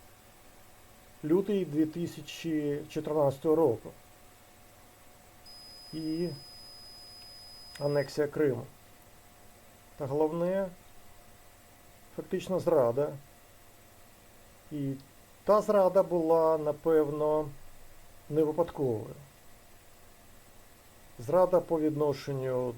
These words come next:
до України, а, як з'ясувалось, по відношенню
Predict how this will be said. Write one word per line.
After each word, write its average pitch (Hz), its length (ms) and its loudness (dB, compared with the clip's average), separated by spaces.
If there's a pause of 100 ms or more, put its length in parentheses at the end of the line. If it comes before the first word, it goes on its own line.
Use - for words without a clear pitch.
до 139 100 0
України, 165 1000 -4 (220)
а, 180 340 2 (180)
як 180 220 0
з'ясувалось, 143 840 -2 (1700)
по 185 160 -4
відношенню 160 800 -2